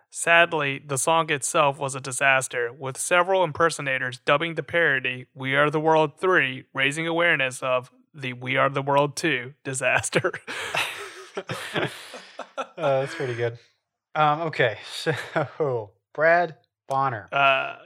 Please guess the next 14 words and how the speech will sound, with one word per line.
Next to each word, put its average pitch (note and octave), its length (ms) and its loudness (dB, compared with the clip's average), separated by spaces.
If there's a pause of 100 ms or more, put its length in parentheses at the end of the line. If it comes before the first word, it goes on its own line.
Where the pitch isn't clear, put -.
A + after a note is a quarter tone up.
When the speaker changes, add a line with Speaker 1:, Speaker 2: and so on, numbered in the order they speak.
Speaker 1:
yeah. B2 460 -2
Speaker 2:
Um, A2+ 200 -16 (520)
let's G#3 160 -8
see. D3 300 -8 (260)
Brad D#3+ 460 6
is D3 560 -2
beginning D#3 360 -4
to D3+ 260 -8
audition D3+ 540 -4
drummers C3+ 840 0 (340)
for B2+ 680 2
this C3+ 140 -6
project. B2+ 680 2 (540)
They're B2+ 280 2